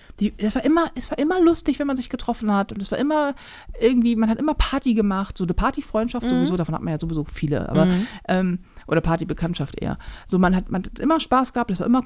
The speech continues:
Speaker 1: cool, man war auf jeder Party zusammen und so weiter und so fort und man fühlte sich auch ganz dicke, bis man dann mal gefragt hat, was haben wir eigentlich noch gemeinsam?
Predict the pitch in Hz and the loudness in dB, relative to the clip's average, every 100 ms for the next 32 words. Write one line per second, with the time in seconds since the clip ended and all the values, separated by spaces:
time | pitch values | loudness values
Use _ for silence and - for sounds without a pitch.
0 | - 226 202 170 139 196 226 220 196 196 | 2 2 2 0 -2 2 2 2 0 -2
1 | 185 185 170 170 - 156 151 147 123 - | -6 -2 -2 -2 -2 -2 -2 -2 -6 -6
2 | - 262 254 180 - 240 254 240 214 208 | 0 0 0 -2 0 2 2 0 -2 -4
3 | 185 185 262 - 160 277 - 320 226 190 | -4 -4 -4 -4 0 0 2 0 2 0
4 | 165 - - - - 170 - 190 - 254 | -2 -4 -4 -4 -4 -4 -2 -4 -2 -2
5 | 240 175 180 170 160 156 196 175 82 185 | -2 0 0 0 0 0 0 0 -4 -6